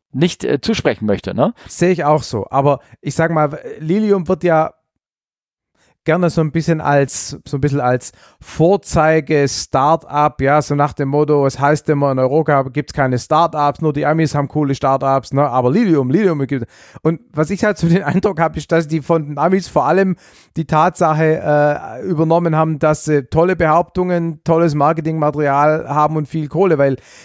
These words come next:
Speaker 2: substanziell geht's extrem langsam dort.
Speaker 1: Ja, ja. Glaube ich. Okay, ich weiß es, wie gesagt,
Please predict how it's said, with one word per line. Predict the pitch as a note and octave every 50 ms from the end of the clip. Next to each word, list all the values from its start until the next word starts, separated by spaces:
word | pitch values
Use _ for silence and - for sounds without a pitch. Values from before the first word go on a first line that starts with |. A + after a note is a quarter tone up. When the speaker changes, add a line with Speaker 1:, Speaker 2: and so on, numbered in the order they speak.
| - _ _ - - D2+
Speaker 2:
substanziell | - - - - G3 E3+ - - F3+ E3+ D#3+ - - E3 E3 F#3 G#3 F#3
geht's | D#3 E3 D#3 D3+ -
extrem | - C#3+ C#3+ C#3+ C#3+ - - - - C3+ D3 D3 C#3+ C3 A#2+
langsam | A2 G#2 G2+ G2+ F#2 G2 F2+ F2
dort. | E2+ E2+ C2+ - - - -
Speaker 1:
Ja, | G#2+
ja. | G2+ F#2+ F2+ F2+ - _ _ _ _ _ _ _ _ _ _ _ _ -
Glaube | - A#2+ G#2 F#2 F2 F2
ich. | - C#3+
Okay, | D3 - D#3 D#3+
ich | D#3 C#3
weiß | - D3 D3 -
es, | D3+ C3+
wie | C3 C3+
gesagt, | B2+ B2+ A#2+ A#2+ G#2+ - -